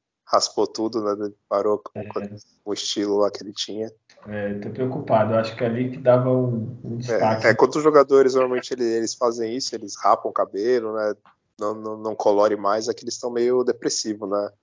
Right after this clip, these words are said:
Speaker 1: Ou não tá
Speaker 2: Tão
Speaker 1: jogando muito
Speaker 2: focado,
Speaker 1: bem, né?
Speaker 2: focado.
Speaker 1: É, aí eles, eles fazem isso, né? Então, atenção aí com o Johan Julio, espero que ele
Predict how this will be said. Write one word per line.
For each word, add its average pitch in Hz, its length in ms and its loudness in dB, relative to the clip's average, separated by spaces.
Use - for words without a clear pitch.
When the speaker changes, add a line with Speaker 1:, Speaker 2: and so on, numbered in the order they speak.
Speaker 1:
Ou 113 120 6
não 117 100 0
tá 113 100 -10
Speaker 2:
Tão 113 40 4
Speaker 1:
jogando 113 260 4
muito - 160 0
Speaker 2:
focado, 120 220 6
Speaker 1:
bem, 131 200 4
né? 120 340 -4
Speaker 2:
focado. 113 220 2
Speaker 1:
É, 104 140 6
aí 107 140 2
eles, 110 420 -4
eles 113 240 -4
fazem 113 420 -2
isso, - 240 -8
né? 101 120 -16
Então, 101 280 -8
atenção 110 540 4
aí 107 100 -2
com 110 200 -12
o 107 280 -10
Johan 110 260 0
Julio, 104 220 -4
espero 101 320 -6
que - 160 -14
ele 107 220 -4